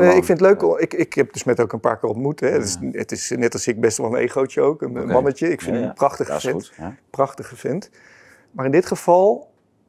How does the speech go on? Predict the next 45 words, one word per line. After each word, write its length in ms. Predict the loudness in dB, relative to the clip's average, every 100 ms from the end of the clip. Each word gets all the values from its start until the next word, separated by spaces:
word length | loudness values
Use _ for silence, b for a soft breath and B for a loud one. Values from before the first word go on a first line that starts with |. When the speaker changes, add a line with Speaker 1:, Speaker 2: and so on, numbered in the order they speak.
| _
Speaker 2:
eh, 320 | -2 0 0
net 220 | 2 2 2
niet. 300 | -2 -4 -18 -20 -18
Speaker 1:
Te 120 | -12
snel 240 | -6 -2 -2
tevreden 440 | -4 -4 -4 -6
geweest 340 | -8 -10 -10 -12
met 120 | -16
zijn 140 | -14
oplossing, 440 | -16 -16 -18 -20 -20 _
of? 180 | -20 _ _ _
Speaker 2:
Ja, 160 | -8 -8 _ _
Speaker 1:
Ja. 60 | -4
Speaker 2:
denk 180 | -4 -4
ik. 120 | -6
En 120 | -4
die 80 | 2
Speaker 1:
Ja. 80 | 2
Speaker 2:
Malone 280 | 4 2 0
vind 160 | -6
ik 100 | -6
ook. 400 | 0 0 0 -12 _ -20 -14
Nou 220 | -12 -10
ja, 240 | -12 -14 -16
daag 440 | -4 2 2 0
me 80 | -2
uit 280 | -2 -2 -6
tot 180 | -8
een, 100 | -6
tot 200 | -4 -4
een, 180 | -4 -4
eh, 260 | -2 -2 -4 -8 -18 -20 _ -8
tot 180 | -6 -2
een 80 |
beter 260 | 2 2 0
systeem 400 | -10 -4 -4 -2
als 160 | -6 -8
je 60 |
het 80 | -8
niet 160 | -8 -4
ermee 200 | -4 -4
eens 120 | -4
Speaker 1:
Ja, 60 |
Speaker 2:
bent. 140 | -6
Speaker 1:
ja. 80 | -8